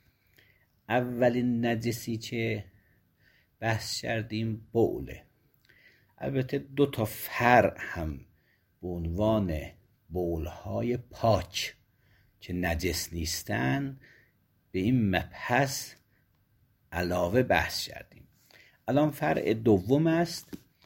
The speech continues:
که بول ابل است. شتر چون مأکول اللحمه بولش پاکه،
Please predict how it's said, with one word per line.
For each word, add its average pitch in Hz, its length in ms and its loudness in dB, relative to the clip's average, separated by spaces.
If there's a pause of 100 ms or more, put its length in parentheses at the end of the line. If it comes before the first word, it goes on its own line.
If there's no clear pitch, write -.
(260)
که 110 160 -10
بول 127 680 2
ابل 80 360 -2
است. - 340 -14 (460)
شتر 143 720 0 (1300)
چون 127 300 2
مأکول - 540 -2
اللحمه 92 920 -2 (200)
بولش 117 480 2
پاکه، - 520 -4